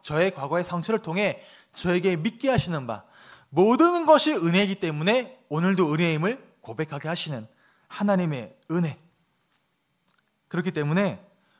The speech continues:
오늘 당하게 될 문제와 어려움 앞에서 하나님 앞에 기쁨으로 감당하게 되어지며 오늘이 하나님의 은혜라고 고백하시기 바랍니다. 그래서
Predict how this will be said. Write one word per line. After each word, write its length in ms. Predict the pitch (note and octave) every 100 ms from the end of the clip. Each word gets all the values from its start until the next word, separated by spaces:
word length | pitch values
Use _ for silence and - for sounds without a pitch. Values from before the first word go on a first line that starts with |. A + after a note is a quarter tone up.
| _ _
오늘 460 | F#3 G#3+ D4 D#4 D#4
당하게 580 | D#3 E3 G3+ G3 F#3+
될 540 | F#3 F3 F#3 D#3 F#2+ - -
문제와 560 | C3+ D#3 D3+ G3 F#3
어려움 380 | D#3 A#2 A#2 E3+
앞에서 640 | G#2 A#2 A2+ G3 B2 - - _ _ _
하나님 420 | - B3 B3 A3+
앞에 480 | C3 - G3+ C3 - _ _ _
기쁨으로 800 | - B3 - - D4 C#4 C4+ C4+
감당하게 680 | G#3+ F3 F3 A#3 A3+ G#3 G3+
되어지며 580 | F3+ E3 D3+ F3+ D3 - _ - - _ _ -
오늘이 560 | F#3 A3 B3+ E4 D#4
하나님의 720 | C#4 - - C#4+ D4 D#4 D4
은혜라고 720 | E3+ E3+ F3+ E3 D#3 A3+ - - _
고백하시기 540 | - C#3+ F3 D3+ - D3
바랍니다. 500 | A2+ G#2+ G#2 F#2+ - _ _ _ _ _ _ _ _ -
그래서 440 | C3 D3 D#3+ -